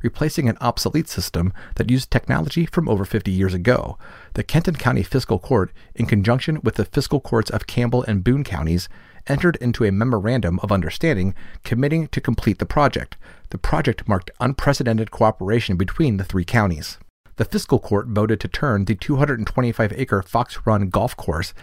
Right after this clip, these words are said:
into a public park. That decision nearly doubled the amount of Kenton County designated parkland. Dodd said he and the fiscal court intend to continue the implementation of mobile high-speed internet service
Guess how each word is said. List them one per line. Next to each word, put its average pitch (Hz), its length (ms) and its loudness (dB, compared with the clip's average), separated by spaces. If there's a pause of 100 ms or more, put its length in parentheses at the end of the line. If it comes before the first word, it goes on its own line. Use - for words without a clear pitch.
(240)
into 165 440 0
a 147 60 -2
public - 320 -2
park. - 380 -2 (380)
That - 180 2
decision 127 420 0
nearly 113 240 2
doubled 131 380 0
the 127 120 2
amount 101 280 0
of - 120 -6
Kenton - 240 -2
County 104 240 2
designated 95 640 0
parkland. - 580 0 (380)
Dodd 147 320 2
said 82 260 -2
he 151 360 0
and 117 120 0
the 107 60 2
fiscal 131 340 -2
court - 380 0
intend 147 380 0
to 175 60 0
continue 98 420 0
the - 160 -4
implementation 110 720 0
of 95 180 -4
mobile 113 340 0
high-speed 104 600 0
internet 98 400 -2
service 120 400 0